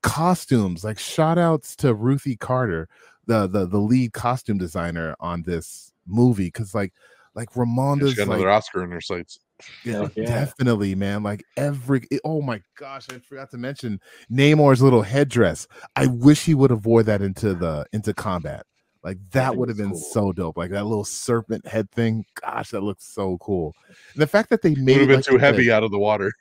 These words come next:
Speaker 1: <laughs> That's true.
Speaker 3: <laughs> It's cool though.
Speaker 2: He's
Speaker 3: It's
Speaker 2: all
Speaker 3: cool though.
Speaker 1: Like you said,
Speaker 2: It's just
Speaker 1: Friggin, the,
Speaker 2: heavy.
Speaker 1: the, the fact that they made Namor, like, the, the corniest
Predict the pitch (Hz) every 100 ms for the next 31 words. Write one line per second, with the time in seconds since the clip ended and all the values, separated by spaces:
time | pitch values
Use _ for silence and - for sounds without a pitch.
0 | _ _ _ - 160 139 131 - 151 147
1 | 139 139 120 117 - - - 294 - 277
2 | - 277 160 143 - 196 170 185 147 123
3 | 101 95 _ _ _ _ - - 131 139
4 | 143 131 - _ _ _ _ - _ _
5 | - 139 175 190 - 147 285 127 127 269
6 | 277 185 113 _ _ _ _ 170 165 156
7 | 160 190 214 226 180 143 135 143 127 117
8 | 120 104 90 85 87 _ _ _ - 123
9 | - 120 131 110 131 - 147 151 135